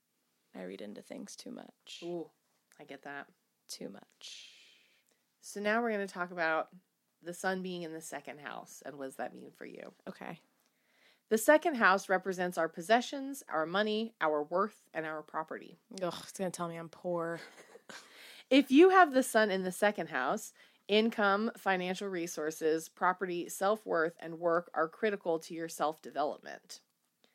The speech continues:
Speaker 2: This is how you feel about your self-development.
Speaker 1: Yeah, no, I need more money to self-develop. <laughs>
Speaker 2: With this placement, you'll need to find work that allows you to shine,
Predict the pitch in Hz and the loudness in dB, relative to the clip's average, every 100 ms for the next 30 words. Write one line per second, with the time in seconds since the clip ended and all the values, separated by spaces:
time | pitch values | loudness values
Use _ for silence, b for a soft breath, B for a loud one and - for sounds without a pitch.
0 | _ _ - 170 147 170 _ _ - 156 | _ _ -20 -20 -18 -20 _ _ -6 -4
1 | 151 147 - - - 117 - _ _ _ | -4 -10 -12 -12 -12 -12 -14 _ _ _
2 | - 151 104 110 - - - - - - | -20 -12 -10 -8 -12 -14 -20 -20 -20 -18
3 | - - - - 226 233 220 220 185 180 | -18 -18 -16 -2 2 4 4 6 6 6
4 | 196 196 185 180 175 165 160 156 - 175 | 4 0 0 -2 -2 -6 -8 -8 -6 -4
5 | 170 - 170 135 185 - - - - - | -2 -4 -2 0 0 -2 -6 -10 -10 4
6 | 240 220 262 269 - 262 277 - 196 196 | 6 8 8 6 6 4 6 2 2 2
7 | 214 220 240 254 233 208 208 190 180 180 | 2 2 2 -2 2 2 2 4 2 4
8 | 180 175 165 160 160 156 151 - 208 208 | 2 4 6 6 2 -8 -10 -4 2 4
9 | 226 247 | 6 2